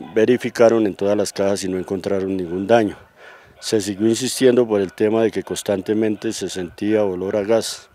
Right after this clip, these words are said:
volvieron, creo que es la tercera vez que, que vinieron, y anoche encontraron el daño cuando perforaron el andén y encontraron la, eh, la tubería del escape, la fuga de gas,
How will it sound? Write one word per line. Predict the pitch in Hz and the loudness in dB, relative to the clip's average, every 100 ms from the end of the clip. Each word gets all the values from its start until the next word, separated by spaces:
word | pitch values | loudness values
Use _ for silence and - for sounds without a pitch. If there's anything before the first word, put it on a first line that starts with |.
| - | -14
volvieron, | 92 95 87 101 113 123 104 - - - | -6 -6 -4 2 8 8 6 -6 -18 -4
creo | 107 | -2
que | 104 120 | -2 2
es | |
la | 120 | 2
tercera | 110 98 110 104 | 2 -4 -2 0
vez | 110 - | -2 -2
que, | 110 101 - | -4 -4 -6
que | |
vinieron, | 92 95 110 127 - - - - - - - | -6 -2 -2 -2 -6 -18 -20 -20 -20 -20 -6
y | 107 | -2
anoche | 98 98 - | 0 0 -2
encontraron | 104 104 95 101 113 | -4 -2 -2 0 0
el | 95 | -2
daño | 98 117 110 | -2 0 -2
cuando | 98 90 | -4 -6
perforaron | 95 - 92 95 101 113 | -8 -10 -6 -4 -2 0
el | 110 | 0
andén | 117 113 113 107 - - - - - | 0 2 0 0 -10 -20 -20 -20 -4
y | 107 | -2
encontraron | 98 101 92 101 101 110 | -2 -4 -2 -2 0 0
la, | 104 95 - | 0 -2 -4
eh, | 98 95 87 80 - - - | -4 -4 -6 -12 -16 -18 -10
la | 92 | -8
tubería | - 98 98 107 | -4 -4 0 0
del | |
escape, | 104 - 107 107 | 0 -2 -2 -2
la | 101 | -4
fuga | 104 107 117 | -4 0 4
de | 120 | 4
gas, | 113 110 - | 4 2 0